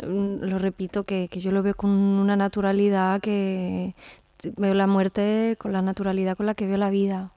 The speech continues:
¿vale? Y, y cada uno que haga con su vida lo, lo que, lo que estime necesario.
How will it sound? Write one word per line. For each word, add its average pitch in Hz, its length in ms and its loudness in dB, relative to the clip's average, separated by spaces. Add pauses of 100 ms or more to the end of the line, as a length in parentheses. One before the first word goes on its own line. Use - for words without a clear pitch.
(100)
¿vale? 202 360 -6
Y, 190 440 -2 (440)
y 220 80 2
cada 202 300 2
uno 208 180 4
que 233 100 -2
haga 196 160 0
con 208 140 0
su 196 120 -6
vida 190 200 0
lo, 226 140 -2
lo 190 180 -6
que, 190 280 -10
lo 196 140 -6
que 185 100 -8
estime 190 260 -6
necesario. 196 720 -4